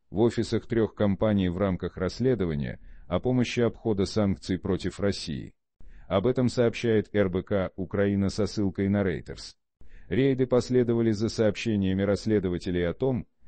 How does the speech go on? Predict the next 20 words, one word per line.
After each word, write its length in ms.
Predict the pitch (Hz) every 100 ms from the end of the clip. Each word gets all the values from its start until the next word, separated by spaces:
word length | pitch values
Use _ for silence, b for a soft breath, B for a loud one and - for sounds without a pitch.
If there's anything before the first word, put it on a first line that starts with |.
| - -
что 220 | - 113
в 80 | 104
Россию 420 | 110 - 135 135
продолжают 680 | 127 123 120 110 127 120 -
поступать 500 | 113 - 110 113 101
электронные 640 | 101 98 - 101 92 85
компоненты 840 | 80 87 85 90 123 131 131 123 - _ -
на 140 | 104
миллиарды 500 | 120 117 120 107 101
долларов – 580 | 104 123 117 92 82 - _ _ -
несмотря 560 | 98 110 117 113 120 117
на 200 | 117 113
экспортные 560 | - 117 107 113 107
ограничения 800 | 98 107 107 101 110 104 101 95
Запада 460 | 82 110 110 104 107
и 60 |
запреты 520 | 95 98 95 95 87
производителей. 960 | 87 98 95 92 101 85 71 67 50 - _ _ b b b
Власти 440 | 85 113 113 -
Германии 760 | 98 101 98 117 123 95 71